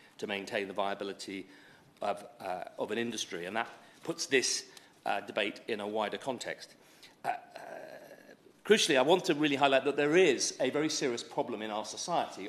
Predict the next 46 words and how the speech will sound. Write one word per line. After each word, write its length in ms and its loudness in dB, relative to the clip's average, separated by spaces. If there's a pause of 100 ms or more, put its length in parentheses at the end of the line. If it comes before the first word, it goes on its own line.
of 140 -6
addiction 600 -4 (240)
to 80 -10
gambling, 360 2
and 100 -14
particularly 580 -8
online 540 -4 (400)
gambling. 480 -4
And 160 0
there 100 6
is 120 4
a 40 0
growing 380 6
body 260 4
of 80 2
evidence, 380 0
and 80 -4
I 80 -4
say 200 0
this 200 -4
as 140 -10
the 80 -18
former 260 -4
Minister 300 -8
for 80 -6
Life 220 4
Science, 360 0
somebody 360 -8
who's 180 -10
had 100 -6
a 60 -8
career 340 -4
in, 220 -6 (580)
in 100 -6
medical 320 -4
research, 500 -8
that, 300 -2 (220)
that 100 -16
the 60 -8
causes 840 0 (460)
of 200 -2
these 180 -2
addictive 400 -4
behaviours, 560 -2
of 140 -10
these 400 -8